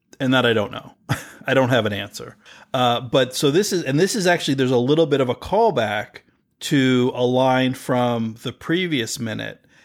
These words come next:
And that's the only hint we get, although I don't know if they ever identify it in, in the final cut that,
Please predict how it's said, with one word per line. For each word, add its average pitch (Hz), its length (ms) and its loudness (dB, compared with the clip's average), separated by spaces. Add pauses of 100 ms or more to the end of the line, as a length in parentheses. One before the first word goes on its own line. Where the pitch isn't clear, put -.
(200)
And 127 140 2
that's 131 180 2
the 143 160 2
only 170 380 4
hint 151 260 0
we 131 140 0
get, 139 200 2
although 117 220 2
I 120 80 4
don't 165 160 0
know 175 120 4
if 147 80 -4
they 135 300 2
ever 123 420 -2 (160)
identify 127 720 0
it 101 260 -4
in, 123 440 2
in 123 180 2
the 117 80 2
final 127 340 2
cut - 300 -2
that, 110 300 -2